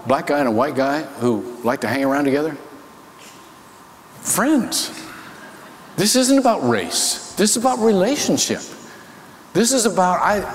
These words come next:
I like to hang around you because you got a perspective I don't have. And we gotta get rid of the categories. Every time we assign somebody to a category, we create a barrier. Every time. It, we need the differences,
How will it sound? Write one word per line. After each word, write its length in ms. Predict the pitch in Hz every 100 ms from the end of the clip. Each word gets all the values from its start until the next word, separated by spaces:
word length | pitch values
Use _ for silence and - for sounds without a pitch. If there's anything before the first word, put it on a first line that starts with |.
| 135
I 20 |
like 300 | 156 196 240
to 80 | 233
hang 280 | 165 240 277
around 380 | 175 117 104 101
you 100 | 95
because 340 | 101 104 123
you 80 | 170
got 140 | 175
a 60 | 185
perspective 600 | 190 175 240 254 190 139
I 120 | 139
don't 220 | 143 147
have. 580 | 170 240 233 - - - - - - - - - - - - - -
And 120 | 151
we 80 | 156
gotta 160 | 196
get 140 | 190 165
rid 200 | 226 226
of 80 |
the 80 | 143
categories. 580 | - 233 233 160 117 - -
Every 400 | 233 254 277 269
time 480 | - 220 131 123
we 160 | 135 151
assign 380 | 120 - 180 185
somebody 400 | - 165 147 135
to 160 | 135
a 60 | 113
category, 540 | - 131 101 101 104 107 - - 127
we 100 | 143
create 340 | 147 139 120
a 40 | 104
barrier. 440 | 110 98 87 - - - - - - -
Every 220 | 127 151 220
time. 360 | 262 165 - - - - - - - - - - - - - 208
It, 240 | 156 147 147 - - - - -
we 160 | 143 202
need 400 | 185 214 269 220
the 80 | 165
differences, 1080 | 175 277 135 110 110 - - - - -